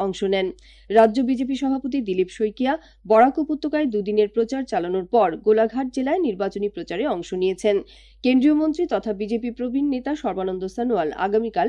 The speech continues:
সদিয়া, লখিমপুর ও জোনাইতে নির্বাচনী প্রচার চালাবেন। এদিকে বরাক উপত্যকার তিন জেলাতেও নির্বাচনী প্রচার ক্রমে জোর-, জোরদার হচ্ছে। উপত্যকার বিধায়করা তাদের নিজ নিজ বিধানসভা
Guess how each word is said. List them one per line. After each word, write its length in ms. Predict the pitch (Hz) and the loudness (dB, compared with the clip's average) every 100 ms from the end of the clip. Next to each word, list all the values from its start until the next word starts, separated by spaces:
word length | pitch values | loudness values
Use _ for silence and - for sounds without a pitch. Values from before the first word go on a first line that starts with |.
| 359 | -2
সদিয়া, 380 | - 214 220 254 302 | -2 -2 0 -2 0
লখিমপুর 460 | 185 - 190 180 294 180 | -2 -2 -4 -2 -2 -2
ও 20 | 175 | -2
জোনাইতে 380 | 202 220 226 262 311 | -2 -2 -2 0 0
নির্বাচনী 420 | 180 180 175 175 170 | -2 -4 -2 -4 0
প্রচার 280 | 214 185 165 | 0 0 -4
চালাবেন। 360 | 185 175 175 196 185 - _ _ - - | -2 0 2 0 -2 -8 _ _ -14 2
এদিকে 300 | 240 262 285 381 | 4 4 2 2
বরাক 240 | 254 254 294 | 4 4 2
উপত্যকার 440 | 370 370 370 359 359 294 | -4 -4 -4 -2 -2 -2
তিন 100 | 254 254 | -2 0
জেলাতেও 400 | 269 285 277 233 311 - _ _ _ _ _ 220 | -2 0 2 2 0 -10 _ _ _ _ _ -2
নির্বাচনী 520 | 262 262 311 330 339 | 4 6 6 4 0
প্রচার 260 | 330 320 320 311 | -2 2 2 4
ক্রমে 240 | 220 214 427 - 196 | 6 8 8 4 2
জোর-, 280 | 226 202 - 185 | 2 2 -4 0
জোরদার 340 | 233 208 190 185 | 0 2 0 0
হচ্ছে। 300 | 208 - 233 220 - - - | -2 4 4 4 0 -20 -6
উপত্যকার 520 | 254 247 285 311 285 285 | -2 2 2 2 0 0
বিধায়করা 460 | 196 220 214 196 262 285 | -2 -2 -2 0 -2 0
তাদের 200 | 202 208 | 2 2
নিজ 100 | 214 240 | 2 0
নিজ 120 | 254 240 220 | 0 0 -2
বিধানসভা 480 | 190 240 233 247 | -2 -2 -2 -2